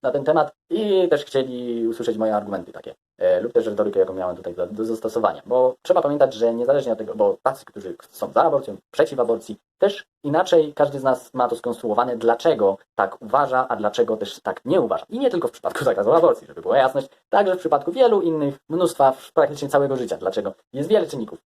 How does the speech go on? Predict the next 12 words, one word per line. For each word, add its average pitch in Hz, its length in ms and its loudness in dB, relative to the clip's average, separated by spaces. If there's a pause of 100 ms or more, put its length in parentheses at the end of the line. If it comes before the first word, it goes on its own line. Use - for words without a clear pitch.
(120)
które 110 180 0
wpływa 113 260 0
na 127 140 4
to, 123 120 2
jak 127 240 0
kształtuje 110 360 -2
się 110 80 -2
twoja 110 180 -4
moralność 127 400 0
względem 104 300 -4
pewnych 98 180 -6
rzeczy, 147 340 0